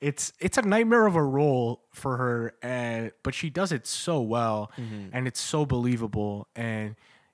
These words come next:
Speaker 1: even in those scenes where she's, like, dying or grieving,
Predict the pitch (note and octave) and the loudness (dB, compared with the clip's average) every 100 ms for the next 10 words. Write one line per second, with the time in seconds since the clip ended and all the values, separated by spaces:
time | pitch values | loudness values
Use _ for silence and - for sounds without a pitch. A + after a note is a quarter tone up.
0 | _ D3 F3 D#3 C3 A#2 A#2 A#2+ A#2+ A#2 | _ -4 -2 2 2 0 -4 -6 -4 -2
1 | A2+ - B2 A#2 A2+ A2 - G#2 G#2 A2 | -4 -4 -4 -2 -4 -6 -8 -8 -8 -8
2 | G#2 G2 - A2 A2 A2 G#2+ G2+ G2+ G#2+ | -8 -10 -6 -2 -2 -2 -4 -8 -8 -6
3 | B2 A2 G2+ G2+ G#2 | -4 -4 -6 -8 -10